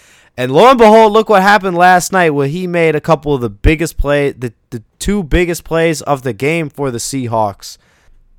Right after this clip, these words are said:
in their win yesterday over the Philadelphia Eagles.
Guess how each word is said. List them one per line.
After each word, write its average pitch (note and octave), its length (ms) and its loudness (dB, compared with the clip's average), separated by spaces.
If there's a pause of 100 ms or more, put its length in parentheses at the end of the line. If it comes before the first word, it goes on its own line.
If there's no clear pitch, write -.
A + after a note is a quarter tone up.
in D#3+ 180 -4
their C#3+ 220 0
win A#2+ 580 -4 (220)
yesterday A2 880 -4 (420)
over B2+ 320 -4
the A#2 260 -8 (160)
Philadelphia C#3 760 -4 (100)
Eagles. C#3 520 -10